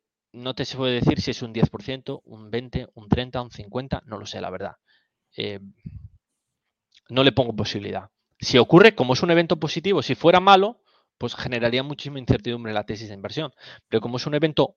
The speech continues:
solo a positivo, bueno, no conocer la posi-, la probabilidad, ¿no? Eh, tampoco pasa nada. Entonces, la mera que haya voces que estén diciendo, "Vamos a sancionar el uranio ruso",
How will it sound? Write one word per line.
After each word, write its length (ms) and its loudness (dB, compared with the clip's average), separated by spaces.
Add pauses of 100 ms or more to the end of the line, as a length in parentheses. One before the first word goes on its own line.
solo 300 8
a 100 10
positivo, 640 0 (520)
bueno, 300 -12
no 180 -4
conocer 460 2
la 220 2
posi-, 240 -10
la 140 -6
probabilidad, 600 -4
¿no? 240 -10 (460)
Eh, 440 -4
tampoco 400 -8
pasa 240 -14
nada. 260 -18 (1120)
Entonces, 560 -2 (1080)
la 220 4
mera 640 2 (500)
que 260 -2
haya 260 4
voces 460 0
que 120 -20
estén 220 -12
diciendo, 380 -2
"Vamos 300 -6
a 40 -6
sancionar 460 -8
el 100 -6
uranio 320 -8
ruso", 400 -10